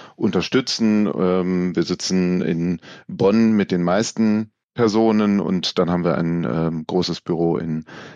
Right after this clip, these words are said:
Berlin und ein kleineres in Brüssel. Insgesamt sind wir ungefähr hundert Personen,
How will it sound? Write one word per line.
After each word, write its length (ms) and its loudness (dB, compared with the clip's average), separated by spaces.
Berlin 480 4
und 220 -2
ein 320 -2
kleineres 680 0
in 160 -6
Brüssel. 480 2
Insgesamt 540 2
sind 160 2
wir 100 2
ungefähr 340 2
hundert 380 4
Personen, 800 2